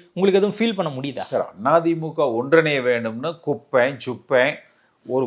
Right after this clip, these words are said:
Speaker 2: குறைந்தபட்ச அரசியல் அறிவுள்ள அவ்வளோ பேர் நினைக்கிறாங்க.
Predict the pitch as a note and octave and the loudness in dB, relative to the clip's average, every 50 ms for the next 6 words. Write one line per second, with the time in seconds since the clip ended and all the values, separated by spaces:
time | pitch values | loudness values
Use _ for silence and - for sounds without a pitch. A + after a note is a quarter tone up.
0 | - - - D3+ D#3+ F#3 G3+ A3 G#3+ G3+ G3+ F3+ D#3+ F3 D#3+ - - F#3+ F3 C#3+ | -4 -2 2 6 8 8 8 8 6 4 2 2 4 2 0 0 0 2 2 4
1 | C3 C3 D3 D#3 D3+ - F3 E3 E3 D#3 C3+ A#2+ A2+ A#2+ C#3+ D3+ C#3+ D3 C3+ B2+ | 4 6 4 4 4 2 0 2 2 4 4 4 6 4 4 2 2 2 2 4
2 | C3 C#3 - - - - _ _ - F2 G#2 A2 C3+ F3 G3 F#3 - F3 F#3 F#3 | 4 4 4 2 -4 -14 _ _ -6 -6 -2 2 6 6 6 6 6 2 0 0
3 | F3 D3 B2+ A#2+ A2 G#2 G2+ G2 F#2+ F#2 | 0 -2 -2 -2 -2 -4 -4 -4 -6 -6